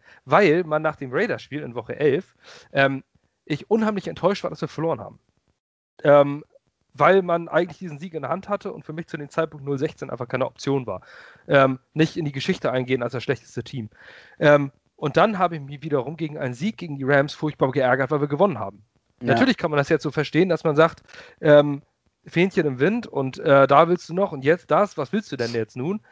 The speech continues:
Speaker 1: Das kann ich ganz einfach erklären. Gegen die Raiders war es noch sehr abstrakt, eine null sechzehn Saison zu spielen, weil noch sechs Spiele zu spielen waren und man diese Spiele eigentlich schon in der Hand hatte. Dann spielst du gegen die Rams, was du als eingeplante Niederlage hast, bei nur noch drei ausstehenden Spielen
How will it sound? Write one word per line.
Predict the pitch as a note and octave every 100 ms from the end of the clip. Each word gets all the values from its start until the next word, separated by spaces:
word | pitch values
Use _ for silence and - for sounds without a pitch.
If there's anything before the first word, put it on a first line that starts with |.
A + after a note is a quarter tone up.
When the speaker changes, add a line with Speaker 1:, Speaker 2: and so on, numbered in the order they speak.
| - - -
Speaker 1:
Das | -
kann | - F#3
ich |
ganz | F3+ F3
einfach | D#3 D#3+ C#3
erklären. | C3 G3 D3
Gegen | B2+
die | B2
Raiders | B2 F3+ C3 D3+
war |
es | C#3
noch | C#3
sehr | B2 C#3
abstrakt, | - D#3+ - -
eine | A2+
null | A2
sechzehn | A2+ A2 A2
Saison | G#2 G#2+ G2+
zu | -
spielen, | - - B2+ F#3+ - -
weil | C#3
noch | C3
sechs | E3+ -
Spiele | - E3+
zu | E3
spielen | D#3+ - G#3 A2+
waren | F#2+ F2 - _ - -
und | C3+
man | C#3
diese | D#3
Spiele | - D#3 D3
eigentlich | D#3 D#3
schon | D#3
in | D3
der | C#3+
Hand | D#3+
hatte. | A2 F#2 F#2+ _ _ -
Dann | D#3+
spielst | D#3+ A3 -
du |
gegen | F3 F#3+
die | D#3
Rams, | C3+ F3 E3 - -
was | B2
du | -
als | C#3+ C#3+
eingeplante | E3 F3+ - D#3+ C3
Niederlage | E3+ G3 A#2 A2 G#2+
hast, | C3+ - _ _ _ _ -
bei | C3+
nur | F#3+
noch | F3
drei | - F3+ G#3
ausstehenden | F#3+ - D#3 D3 C#3
Spielen | - D3+ B2 G3